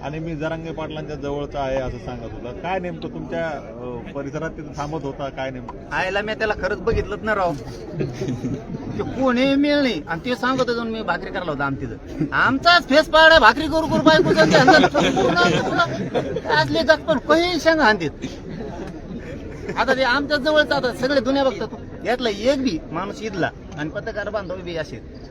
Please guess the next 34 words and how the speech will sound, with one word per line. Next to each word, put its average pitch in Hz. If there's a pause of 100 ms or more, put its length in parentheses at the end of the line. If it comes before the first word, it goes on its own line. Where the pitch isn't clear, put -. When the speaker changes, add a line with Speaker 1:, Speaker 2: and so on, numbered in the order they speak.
(140)
Speaker 2:
सगळ्यांना 294
बघितलं 185
राव. 143
तिथं 214
आम्ही 226
आमचंच 240
थापित 175
होतो, 208
आम्ही 190
आमचंच 196
खातो. 139 (400)
याला 277
ठेवायला 220
आणि 208
पैसे 302
कोणाजवळ 254
द्यायला 170
तुला 160
पगार? 156 (1040)
खूप, 147 (160)
खूप. 151
हे 262 (100)
खूप. 220 (1300)
हे 180
बघा, 190
विनोदाचं 175
भाग 156
नाही 175
बाई, 139
हा 151 (360)
लय 156
मोठं 190
षडयंत्र 131
आहे. -